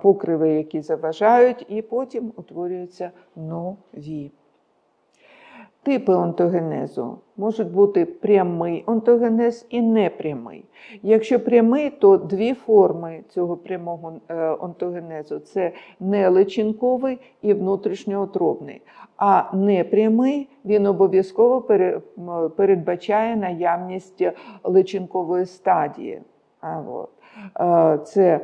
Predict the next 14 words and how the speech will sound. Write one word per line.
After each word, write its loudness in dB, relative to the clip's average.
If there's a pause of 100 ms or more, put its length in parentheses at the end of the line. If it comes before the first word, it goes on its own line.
(220)
аметаболія, 4
геміметаболія -2
і -8
голометаболія. -6 (420)
Якщо 2
аметаболія, -2
то, -2 (280)
е, 2
з-, -4
звичайно, -2
ця 2
личинка -6
дуже -4
схожа -10